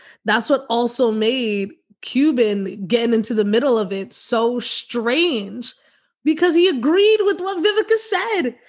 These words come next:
And, you know, fifty, fifty is an-, also another person that doesn't hold his tongue. He does not care.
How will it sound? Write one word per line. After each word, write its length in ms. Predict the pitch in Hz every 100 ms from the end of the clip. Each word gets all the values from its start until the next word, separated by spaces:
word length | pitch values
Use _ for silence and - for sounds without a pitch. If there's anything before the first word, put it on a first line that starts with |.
| - -
And, 100 | 339
you 100 | 392
know, 100 | 415
fifty, 440 | - 359 392 339 320
fifty 320 | 359 359 269 - 285
is 120 | 294
an-, 140 | 302 311 -
also 300 | 330 339 302
another 400 | 285 262 269 285
person 380 | - 294 294 254
that 340 | 214 180 156
doesn't 340 | 233 254 277
hold 300 | 226 247 247 233
his 160 | 247
tongue. 360 | - 240 294 254
He 140 | 226
does 380 | 196 160 233 214
not 400 | 220 220 226 226 - _
care. 600 | - 233 269 269 190 175